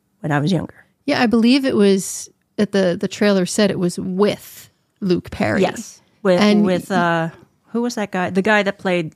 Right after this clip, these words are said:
Speaker 1: Lothos.
Speaker 2: Lothos. It was the,
Speaker 1: Rutger
Speaker 2: the
Speaker 1: Hauer.
Speaker 2: Yeah. I, I believe it was because really and truly Luke Perry was the draw. I don't remember knowing Kirsty Swanson before then.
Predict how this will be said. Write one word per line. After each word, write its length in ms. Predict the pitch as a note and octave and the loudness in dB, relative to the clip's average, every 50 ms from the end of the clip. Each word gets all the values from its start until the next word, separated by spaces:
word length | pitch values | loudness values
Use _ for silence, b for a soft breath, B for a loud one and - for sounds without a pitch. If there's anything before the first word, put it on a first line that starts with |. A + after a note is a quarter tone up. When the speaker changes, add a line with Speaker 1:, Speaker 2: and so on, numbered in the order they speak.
| _ - | _ -6
Speaker 1:
Lothos. 460 | F3 E3+ E3 F#3 G#3 G#3 G3+ G3+ - | -6 -4 0 2 2 2 2 2 0
Speaker 2:
Lothos. 240 | F#3+ E3+ - - - | -2 -4 -4 -4 -4
It 40 | |
was 140 | G3 G3 F#3+ | -4 -4 -2
the, 280 | - G3 F#3 F#3 F3+ G#3 B3 | -2 -2 -2 -2 -4 -4 -2
Speaker 1:
Rutger 480 | G3 G3+ G3 G#3 - G#3+ G3+ F#3+ F#3 | 0 0 0 0 0 0 0 0 0
Speaker 2:
the 60 | - | -2
Speaker 1:
Hauer. 500 | - - G3 D#3 - - - D3 C#3 D3+ - - | -4 -6 -6 -6 -6 -8 -10 -12 -12 -12 -10 -8
Speaker 2:
Yeah. 360 | G#3+ G3+ - A2 A2 - G#3+ - _ _ _ _ _ _ _ _ _ _ | -6 -4 -4 -4 -6 -8 -12 -16 _ _ _ _ _ _ _ _ _ _
I, 220 | - G#3+ - - G#3 | -2 -2 0 0 0
I 20 | |
believe 340 | G3 G#3 G#3+ G#3+ A#3 C#4 B3+ | 0 2 2 2 2 0 0
it 60 | C4 | 0
was 180 | G#3+ G#3 F#3+ - | 0 -2 -2 -2
because 520 | G#3 F#3+ - G#3+ G3+ G3 F3+ F3+ F3+ - G#3 | -4 -6 -2 -2 -2 0 0 -2 -6 -8 -4
really 320 | G3+ G#3 A#3+ A#3 G#3 F#3+ | 0 2 2 2 2 2
and 100 | F3 F3+ | 0 0
truly 220 | - G#3 F#3 F3 | 0 -2 -2 -2
Luke 160 | E3+ F3 E3 - | -2 -4 -6 -4
Perry 240 | - G3+ F#3+ F3+ | -2 -2 0 0
was 220 | F3 F3 F3+ F#3 - | 0 0 0 -2 -2
the 60 | F#3 | -4
draw. 160 | F3 F3 - - | -4 -4 -2 0
I 100 | G3 G#3 | 0 0
don't 120 | A#3+ C#4+ | 0 0
remember 360 | C#4+ A#3+ G#3 G3+ G3+ G3 F#3+ F3+ | 0 2 2 2 2 2 0 0
knowing 460 | F3 F#3 F#3+ F#3+ F#3+ F#3+ F3+ F3 E3+ | 0 2 2 2 2 2 0 0 -2
Kirsty 320 | - F#3 F3+ - - F3+ | -2 -4 -4 -4 -4 -6
Swanson 400 | - - F3+ E3 E3+ F3 - F#3 | -6 -4 -4 -4 -4 -4 -4 -6
before 300 | F#3+ F#3+ F3+ - - - | -6 -6 -8 -8 -10 -12
then. 240 | - - - - G#3 | -12 -12 -14 -14 -16